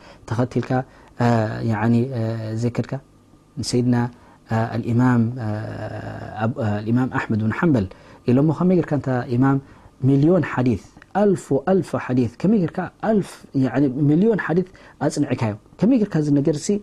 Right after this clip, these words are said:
ስብሓንላ ከቢድ ዝኾነስ ከመይ ጌርካ ሓፊዝካዮ? ምስ በልዎ ኢልዎም፣ ወላሂ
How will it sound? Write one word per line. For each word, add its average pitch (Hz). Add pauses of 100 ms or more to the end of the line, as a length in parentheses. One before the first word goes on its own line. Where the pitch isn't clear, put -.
(320)
ስብሓንላ 160
ከቢድ 196
ዝኾነስ 180
ከመይ 240
ጌርካ 196
ሓፊዝካዮ? 131 (500)
ምስ 135
በልዎ 135 (480)
ኢልዎም፣ 143
ወላሂ 123